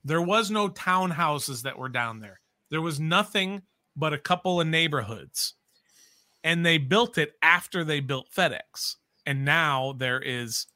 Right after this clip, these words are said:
uh, now there is a metro stop there. And of course, that has to be planned way in advance. It's not like they built the stadium and somebody said,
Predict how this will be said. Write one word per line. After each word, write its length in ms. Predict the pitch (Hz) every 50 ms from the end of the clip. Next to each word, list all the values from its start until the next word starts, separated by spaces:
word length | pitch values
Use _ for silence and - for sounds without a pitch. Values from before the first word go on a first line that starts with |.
| _ _ _ _ _ _ _ -
uh, 480 | - 120 117 117 113 113 113 110 113 113
now 240 | 123 127 123 127 127
there 200 | 120 135 127 127
is 180 | 123 120 117
a 40 | 123
metro 340 | 123 131 139 143 - - 131
stop 320 | 110 - - 120 - - _ -
there. 220 | 98 92 - - _ _ _ _ _ _ -
And 120 | 156 151
of 120 | 156 143 -
course, 180 | 185 185 170
that 140 | - 180 165
has 160 | 175 175 151 -
to 60 | 165
be 100 | 170 156
planned 500 | - - 151 147 139 139 143 143 135 123
way 180 | 113 120 127
in 100 | 135 135
advance. 440 | 127 120 113 123 120 117 117 120 120 -
It's 120 | 107 -
not 220 | 131 123 123 -
like 240 | 139 127 123 113 - _ _ _ _ _ - -
they 80 | 135
built 240 | 123 113 139 131 -
the 80 | - 117
stadium 380 | - - 131 131 131 127 120
and 100 | 120 113
somebody 220 | - 127 120 120 113
said, 180 | - 127 120